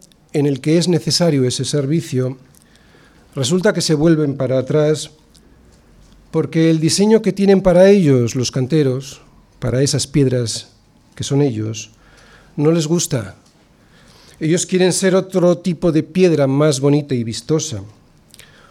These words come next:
una piedra colocada en un sitio que se vea. Pero la iglesia no funciona así. La iglesia no es solo un grupo de gente que se junta así, sin más.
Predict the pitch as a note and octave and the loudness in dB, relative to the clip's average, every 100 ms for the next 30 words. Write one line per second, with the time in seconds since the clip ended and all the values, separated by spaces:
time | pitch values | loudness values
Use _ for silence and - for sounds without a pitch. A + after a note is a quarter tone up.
0 | _ - D3+ D3 F3 F3+ F3+ D3+ D3 E3+ | _ -4 -2 0 2 4 2 2 2 2
1 | E3 D#3+ D3+ C#3 C#3+ B2 B2 A#2 - A#2+ | 4 4 2 0 -2 -2 -2 -2 -4 0
2 | C3 G2+ F2 - _ _ _ _ _ _ | 0 0 -8 -20 _ _ _ _ _ _
3 | _ _ _ _ _ - - - - - | _ _ _ _ _ -20 -20 -20 -20 -20
4 | - - _ - D3 D3+ C#3+ D#3 D#3+ F3 | -20 -20 _ -4 0 2 2 0 0 2
5 | E3+ E3 C#3 C#3+ D#3 C#3+ - C#3+ - - | 0 0 -2 0 0 0 -2 -6 -8 -20
6 | _ _ _ _ _ _ _ _ _ _ | _ _ _ _ _ _ _ _ _ _
7 | _ - _ _ _ _ _ - - D#3+ | _ -20 _ _ _ _ _ -18 -4 2
8 | E3 F3 F#3 F3+ F#3 F#3+ G3 F#3 E3+ E3+ | 4 4 2 4 4 2 0 0 0 -2
9 | F3+ D#3 F3+ F3+ F3+ - C#3 C#3 - F#3+ | -2 -2 -2 -2 -4 -6 -6 -6 0 0
10 | F3 C3 A2 G2+ D3+ A#2+ E3+ - C3+ D#3 | 2 -2 -4 -6 -6 -2 -2 0 2 4
11 | D#3 - | 2 0